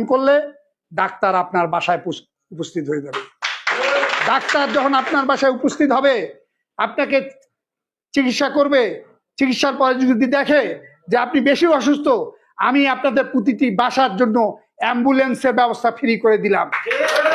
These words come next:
আমার আপনাদের চিকিৎসা করার পরে ওই অ্যাম্বুলেন্সে করে রংপুর অথবা নীলফামারী যে জায়গা যাবে, সেই জায়গা নিয়ে যাওয়া অ্যাম্বুলেন্স এবং চিকিৎসা, আমি কথা দিলাম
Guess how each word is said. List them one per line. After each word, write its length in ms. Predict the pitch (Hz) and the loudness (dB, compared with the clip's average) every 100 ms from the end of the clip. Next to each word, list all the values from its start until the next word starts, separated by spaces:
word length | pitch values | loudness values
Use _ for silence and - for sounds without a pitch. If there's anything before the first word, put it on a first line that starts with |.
| 320 - 226 | 2 2 2
আমার 280 | 269 269 269 240 | 2 2 2 -2
আপনাদের 340 | - 269 262 254 | -2 0 0 0
চিকিৎসা 300 | 285 254 262 254 | 0 0 -2 0
করার 240 | 262 262 247 254 | 2 2 2 2
পরে 260 | 262 226 190 147 _ - | 2 2 -2 -6 _ 0
ওই 80 | 202 233 | 2 2
অ্যাম্বুলেন্সে 600 | 240 240 247 247 226 226 | 2 2 2 0 0 2
করে 120 | 233 220 | 4 4
রংপুর 380 | 214 220 208 233 214 | 4 0 0 2 2
অথবা 200 | 208 208 208 | 2 0 0
নীলফামারী 420 | 214 185 202 190 165 _ _ 147 | 0 0 0 -2 -4 _ _ -2
যে 80 | 214 208 | 0 2
জায়গা 220 | 214 214 214 | 0 0 2
যাবে, 200 | 208 196 185 - _ - | 2 2 0 -2 _ -4
সেই 160 | 214 202 | -2 0
জায়গা 200 | 208 202 208 165 165 | 0 0 -2 -4 -2
নিয়ে 180 | 208 226 214 | 0 2 2
যাওয়া 220 | 220 208 170 - _ - | 2 2 -2 -8 _ -6
অ্যাম্বুলেন্স 480 | 208 214 226 233 220 - | -2 2 2 0 -2 -6
এবং 120 | 180 180 | -4 -4
চিকিৎসা, 340 | 220 185 202 165 - _ - 180 | -6 -4 -4 -4 -6 _ -8 -4
আমি 160 | 202 202 208 _ - | 0 -2 -4 _ -6
কথা 180 | 190 202 | -2 0
দিলাম 240 | 196 190 | 2 2